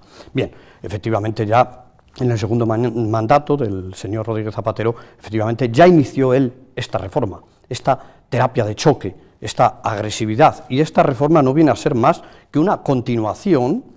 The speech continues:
eh, una revisión de la Ley treinta y cinco dos mil diez y la Ley siete dos mil once, en las cuales ya se indicaba este camino, pero efectivamente ahora se hace con mucha más claridad, con mucha más fuerza y efectivamente,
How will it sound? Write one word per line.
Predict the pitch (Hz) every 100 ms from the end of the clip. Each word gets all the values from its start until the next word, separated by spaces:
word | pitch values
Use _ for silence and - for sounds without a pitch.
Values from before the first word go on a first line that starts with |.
| _
eh, | 107 107
una | 170 190
revisión | 117 170 127 - 123 139 202 - - -
de | 104
la | 90
Ley | 101
treinta | 110 120 113 101
y |
cinco | 101 156 139 110
dos | 113
mil | 127 120
diez | 131 143
y |
la | 139
Ley | 95
siete | 104 - 120 117
dos | 120
mil | 127 143
once, | 135 190 190 - -
en | 117
las | 120 117
cuales | 180 175
ya | 139 190
se | -
indicaba | 143 127 123 107
este | 101 110
camino, | 104 107 120 131 - - - -
pero | - 110
efectivamente | 123 - 123 123 123
ahora | 120
se | 117 117
hace | 101 147 - -
con | 90 85
mucha | 117 117 92
más | 101 -
claridad, | 113 92 98 101 - - - _ -
con | 78
mucha | 95 -
más | 90 90
fuerza | - 120 113 139
y | 131
efectivamente, | 95 110 - 90 87 92 104 131